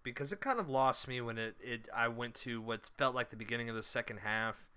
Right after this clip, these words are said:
and a lot of the outposts looked like two of the outposts I was just at,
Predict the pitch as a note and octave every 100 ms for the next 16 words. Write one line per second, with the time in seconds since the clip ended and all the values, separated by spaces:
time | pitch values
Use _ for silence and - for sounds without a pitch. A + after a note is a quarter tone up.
0 | - - - - G#2 A2 G#2+ C3 B2+ C3+
1 | B2 A#2 A#2 - A#2+ A2 G#2+ - G#2+ -
2 | - - - C#3+ C#3 B2 A#2+ G#2 G#2 A#2+
3 | A2 - G#2+ G2+ - - - A2+ A#2 A2+
4 | A2